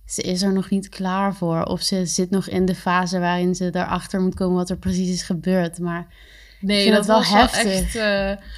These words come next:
Speaker 2: maar ik moet ook echt zeggen, dat vind ik nog wel het, het lastig. Let er wel erg op dat ik mezelf niet meer victim blame. Maar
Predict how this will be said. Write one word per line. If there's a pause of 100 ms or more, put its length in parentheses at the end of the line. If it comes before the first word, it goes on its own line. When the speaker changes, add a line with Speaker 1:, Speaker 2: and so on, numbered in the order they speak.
(120)
Speaker 2:
maar
ik
moet
ook
echt
zeggen,
dat
vind
ik
nog
wel
het,
het
lastig.
Let
er
wel
erg
op
dat
ik
mezelf
niet
meer
victim
blame.
Maar